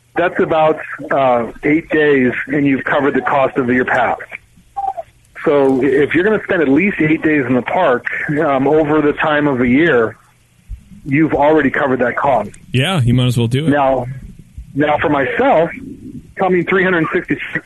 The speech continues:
Speaker 1: three hundred sixty-five days, that brings it down to less than two dollars a day for me to visit Disneyland. So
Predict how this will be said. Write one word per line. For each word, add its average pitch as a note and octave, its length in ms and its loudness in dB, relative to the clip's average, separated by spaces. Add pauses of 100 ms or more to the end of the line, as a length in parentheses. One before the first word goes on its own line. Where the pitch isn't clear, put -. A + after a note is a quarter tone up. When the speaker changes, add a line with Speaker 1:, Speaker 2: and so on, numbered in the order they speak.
Speaker 1:
three E3 140 2
hundred D#3+ 180 -2
sixty-five C#3 500 -2
days, D#3 360 2 (380)
that A3 120 0
brings F#3+ 220 0
it D3+ 120 -2
down D#3 280 2
to C#3+ 100 0
less C#3 260 0
than B2+ 140 -2
two D#3 160 -2
dollars C3+ 340 2
a B2+ 40 2
day C#3+ 280 0
for C3 100 -4
me B2+ 140 0
to B2 80 2
visit C3+ 320 -2
Disneyland. A2+ 640 0
So C#3+ 280 2